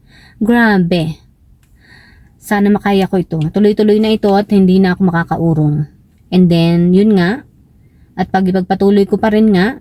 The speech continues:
na gusto ko talaga magkaroon ng, ah, license or certified, is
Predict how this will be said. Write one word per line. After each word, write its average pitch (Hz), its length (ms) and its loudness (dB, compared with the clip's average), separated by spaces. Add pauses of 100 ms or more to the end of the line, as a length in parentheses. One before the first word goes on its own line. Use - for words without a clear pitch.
(120)
na 170 160 -4
gusto 180 240 -4
ko 185 80 0
talaga 180 240 0
magkaroon 180 640 2
ng, 170 220 2 (180)
ah, 160 640 -2 (400)
license 175 800 -2 (640)
or 175 240 0
certified, 208 880 -4 (540)
is 190 640 -4